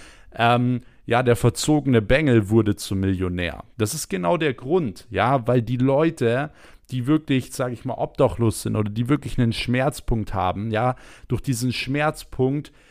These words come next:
finden die keine Ausreden. Andererseits die Leute, die in der Komfortzone sind, die suchen die ganze Zeit nach Ausreden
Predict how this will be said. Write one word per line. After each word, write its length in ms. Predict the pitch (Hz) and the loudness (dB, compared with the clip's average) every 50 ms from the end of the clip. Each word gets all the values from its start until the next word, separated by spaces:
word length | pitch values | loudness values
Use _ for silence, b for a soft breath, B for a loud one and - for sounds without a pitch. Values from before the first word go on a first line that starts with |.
| b b b | b b b
finden 500 | b - - - 175 185 190 - - 151 | b -4 0 2 2 2 2 -2 -2 -2
die 120 | 143 131 | -2 -2
keine 380 | - - 110 113 104 98 90 - | -2 -2 -2 0 0 0 0 0
Ausreden. 760 | - 98 98 95 - - - 92 90 90 - 80 76 76 - | 2 2 2 0 -2 -4 -4 -4 -4 -4 -4 -8 -10 -12 -10
Andererseits 600 | - - 110 147 156 147 120 143 135 143 - - | -6 -2 2 4 4 4 4 2 0 0 -2 -4
die 100 | - 160 | -6 -2
Leute, 320 | 151 147 147 151 143 139 135 | 0 2 2 2 0 -2 -6
die 80 | 135 | -6
in 80 | 143 139 | -2 0
der 120 | 135 139 | 0 0
Komfortzone 840 | 139 - 135 123 120 - - 151 156 156 151 - - 151 139 139 131 | 0 0 -2 -2 -2 -2 -2 0 0 0 0 0 -2 0 0 0 0
sind, 200 | 123 143 147 147 | 0 -2 -4 -2
die 140 | 147 147 147 | -2 -2 -4
suchen 580 | 120 113 - 151 180 214 226 202 - 208 185 | -4 -6 -8 -6 -4 -4 -2 -2 0 0 2
die 100 | 156 143 | 4 4
ganze 360 | 113 110 101 98 - - 110 | 4 4 2 0 0 -2 -2
Zeit 280 | 95 - 104 95 92 90 | -2 0 -2 -2 -2 -2
nach 200 | 95 92 98 - | -4 -6 -6 -4
Ausreden 760 | - 95 98 104 104 - - 117 110 107 107 127 139 151 | 0 0 2 2 0 -2 -2 -2 -2 -2 -2 -2 -4 -4